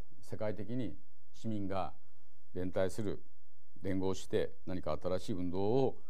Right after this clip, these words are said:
起こすことができるんじゃないか。まあ、その時に市民社会ってことが使われるとかですね。それから、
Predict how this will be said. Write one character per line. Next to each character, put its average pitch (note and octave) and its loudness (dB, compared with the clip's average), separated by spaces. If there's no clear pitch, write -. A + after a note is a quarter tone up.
起 E2+ -2
こ E2+ 0
す - 0
こ E2+ 0
と C#2+ -2
が C#2+ -2
で D2 -2
き D2 -2
る E2 -2
ん D2+ -2
じ D2 -2
ゃ - -2
な D#2 -2
い - -2
か。 - -2
ま G2 0
あ、 - 0
そ A#2 0
の G#2+ 0
時 G#2+ -2
に D#2 -2
市 - -2
民 D#2 -2
社 D2+ 0
会 C#2+ -2
っ B1+ -2
て - -2
こ C2+ -2
と - -2
が D#2 0
使 - -2
わ A#1+ -2
れ - -2
る - -2
と - -2
か A#2+ -2
で - -2
す - -2
ね。 - 0
そ G#2+ 0
れ G#2+ 2
か A2 6
ら、 G#2+ 6